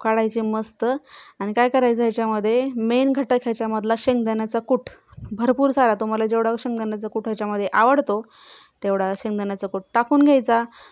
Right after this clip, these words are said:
मस्त असा. तर ही आपली मस्त एकदम चवीला भन्नाट लागणारी भेंडीची भाजी तयार झालेली आहे. डब्यासाठी पण आपण हे देऊ शकतो, डब्यासाठी तर देऊ शकतो, पण,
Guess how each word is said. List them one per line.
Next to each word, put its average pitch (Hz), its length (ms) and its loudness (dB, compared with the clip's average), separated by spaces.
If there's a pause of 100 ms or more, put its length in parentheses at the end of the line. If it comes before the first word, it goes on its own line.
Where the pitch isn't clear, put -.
(140)
मस्त 233 420 -4
असा. 233 440 2 (520)
तर 208 140 2
ही 240 220 0
आपली 214 360 -2
मस्त 220 320 -4
एकदम 240 600 2 (680)
चवीला 220 320 4
भन्नाट 214 460 -2
लागणारी 208 460 0
भेंडीची 220 560 -2
भाजी 233 360 -2 (600)
तयार 240 400 6
झालेली 220 400 2
आहे. 208 280 -2 (320)
डब्यासाठी 247 680 2
पण 262 200 0
आपण 233 260 0
हे 220 320 -4 (140)
देऊ 226 260 4
शकतो, 226 200 -2
डब्यासाठी 226 520 2
तर 269 60 6
देऊ 254 280 2
शकतो, 254 440 -2
पण, 220 260 -4